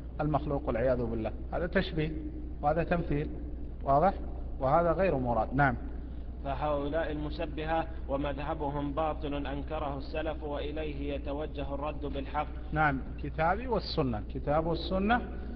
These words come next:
Speaker 1: كلها ترد على هؤلاء. نعم.
Speaker 2: والثاني من يجريها على ظاهرها اللائق بجلال الله.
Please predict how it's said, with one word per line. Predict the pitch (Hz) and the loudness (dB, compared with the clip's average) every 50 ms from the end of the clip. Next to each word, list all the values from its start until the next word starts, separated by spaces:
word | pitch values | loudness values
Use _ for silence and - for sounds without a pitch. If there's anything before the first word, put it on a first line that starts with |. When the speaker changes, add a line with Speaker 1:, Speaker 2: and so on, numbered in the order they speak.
| - - - - | -6 -6 -2 2
Speaker 1:
كلها | 190 202 208 196 175 160 | 2 4 6 8 8 6
ترد | 156 - 160 156 160 151 147 | 6 4 2 0 0 2 2
على | 151 127 135 143 147 170 180 - - - - 139 | 4 6 6 6 6 6 4 0 -4 -4 0 2
هؤلاء. | 139 131 123 120 120 117 - - - - | 4 4 4 4 2 0 0 -2 0 2
نعم. | 135 135 120 117 - - - - - - - - - | 2 2 2 2 0 -4 -6 -6 -6 -6 -6 -4 -4
Speaker 2:
والثاني | 131 139 - - 156 160 160 156 156 156 156 156 | -4 -4 -2 -2 -2 0 0 0 0 -2 -2 -2
من | 156 156 151 | -2 -2 -2
يجريها | 147 147 147 143 151 147 147 156 160 156 151 156 | -2 -2 -2 -2 -4 -4 -4 -4 -4 -2 -2 -2
على | 147 139 135 151 160 151 147 147 135 | -2 0 0 0 0 0 0 0 0
ظاهرها | 151 147 143 143 147 156 151 151 147 147 151 | 0 -2 -2 -2 -2 -2 -2 -2 -2 -2 -2
اللائق | 143 147 151 147 151 147 139 143 147 - | -2 0 0 2 2 0 0 -2 -4 -4
بجلال | 147 143 143 139 143 147 143 151 156 156 151 143 | -4 -2 -2 -2 -2 -2 -2 -2 -2 -2 -2 -2
الله. | 139 139 135 143 151 160 160 | -2 0 0 0 0 0 0